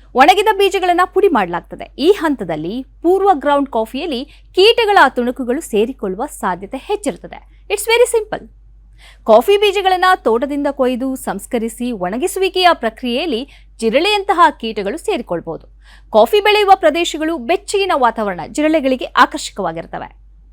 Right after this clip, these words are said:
ಕಾಫಿ ಬೀಜಗಳನ್ನ ಸಂಗ್ರಹಿಸುವಾಗ ಅಥವಾ ಗೋಡೌನ್‌ನಲ್ಲಿ ಇಡುವಾಗ ಜಿರಳೆಗಳು ಬೀಜಗಳ ಜೊತೆಗೆ ಬೆರೆತ್ಕೊಳ್ಬಹುದು. ಯಾಕೆಂದ್ರೆ ಬೀಜಗಳನ್ನ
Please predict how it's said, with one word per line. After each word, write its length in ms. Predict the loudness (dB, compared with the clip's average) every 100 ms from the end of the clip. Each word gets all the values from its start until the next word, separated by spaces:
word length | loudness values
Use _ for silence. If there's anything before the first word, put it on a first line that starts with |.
| -20 -20 -20 -20 -20 -20 -20 -20 -20 -20 -20 -20 -8 4
ಕಾಫಿ 300 | 6 6 6
ಬೀಜಗಳನ್ನ 460 | 4 2 2 2 2
ಸಂಗ್ರಹಿಸುವಾಗ 800 | 2 0 2 2 2 2 2 2
ಅಥವಾ 400 | 2 2 4 4
ಗೋಡೌನ್‌ನಲ್ಲಿ 600 | 4 4 6 6 4 0 0
ಇಡುವಾಗ 420 | 0 0 0 0 -2
ಜಿರಳೆಗಳು 600 | 0 0 2 0 -2 -4
ಬೀಜಗಳ 420 | -6 -6 -4 -2 -2
ಜೊತೆಗೆ 300 | -6 -8 -6
ಬೆರೆತ್ಕೊಳ್ಬಹುದು. 800 | -6 -6 -8 -8 -10 -16 -20 -20 -20 -6 -2
ಯಾಕೆಂದ್ರೆ 500 | 0 0 -2 -2 -2
ಬೀಜಗಳನ್ನ 640 | -6 -6 -4 -2 0 4